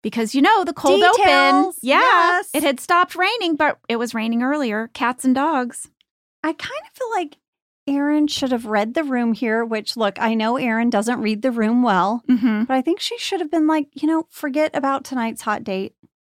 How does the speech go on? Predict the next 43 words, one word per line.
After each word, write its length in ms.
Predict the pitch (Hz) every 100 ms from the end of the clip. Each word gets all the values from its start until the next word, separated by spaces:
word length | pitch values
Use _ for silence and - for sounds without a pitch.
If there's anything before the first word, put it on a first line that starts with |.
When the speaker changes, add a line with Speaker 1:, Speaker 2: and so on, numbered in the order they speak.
| -
Speaker 1:
Right. 400 | 196 196 185 - _
Speaker 2:
You 140 | 262 247
know, 360 | 240 247 262 _ _
"A 120 | - 240
lot 220 | 262 262
happened 400 | 254 247 262 240
today. 520 | 254 240 233 233 233
I 100 | - 214
can 140 | 226
see 200 | - 240
you're 160 | 233 226
preoccupied. 1080 | - 240 214 202 - - 214 202 202 202 - _ -
Speaker 1:
Mm-hmm. 220 | 247 196
Speaker 2:
Let's 180 | 320 311
just 220 | 403 -
hang 260 | 294 269 208
out. 260 | 151 - _ _ -
Let's 220 | 262 -
just 180 | 311 294
watch 260 | 240 247 -
a 40 |
movie." 640 | 247 220 220 233 226 226 - _ _
Speaker 1:
Mm-hmm. 320 | 226 214 226 254 - _ _ _ _ _ - -
But 120 | 320
I 140 | 320 349
feel 200 | - 392
like, 200 | 359 -
isn't 300 | 294 302 359
that 360 | 294 269 269 - _ _
kind 280 | - 233 240
of 160 | 233 220
maybe 420 | 202 196 208 208
what 240 | 202 196
a 60 | 190
woman 480 | 185 180 196 233 247
wants 440 | 262 269 277 - -
at 120 | -
the 100 | -
end 220 | 262 262
of 80 | 269
a 60 | 269
hard 340 | 269 262 247
day? 500 | 254 269 254 262 262